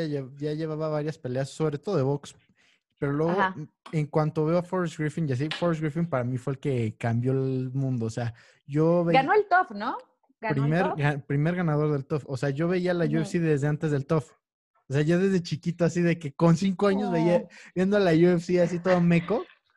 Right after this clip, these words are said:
Speaker 2: Con cinco años ya midiendo un metro y medio, ¿no? Lo que yo mido ahorita. <laughs>
Speaker 1: Casi, casi, no, no, no.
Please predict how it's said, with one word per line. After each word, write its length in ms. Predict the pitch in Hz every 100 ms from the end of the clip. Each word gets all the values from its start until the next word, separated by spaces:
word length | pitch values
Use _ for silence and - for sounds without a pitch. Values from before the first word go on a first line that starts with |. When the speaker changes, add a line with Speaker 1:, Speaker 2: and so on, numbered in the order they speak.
| - - _ -
Speaker 2:
Con 180 | 269
cinco 260 | 254 294 285
años 260 | 302 294 285
ya 120 | 269
midiendo 400 | 262 269 262 254
un 100 | 262
metro 260 | 240 226 -
y 40 |
medio, 360 | 233 196 180 175
¿no? 100 | 180
Lo 120 | 208
que 140 | 220 226
yo 100 | 214
mido 220 | 233 247
ahorita. 320 | 214 214 - - _
<laughs> 220 | 339 320 -
Speaker 1:
Casi, 260 | 170 180
casi, 540 | 196 180 175 170 156 139
no, 240 | 147 160
no, 160 | 170 170
no. 220 | 170 170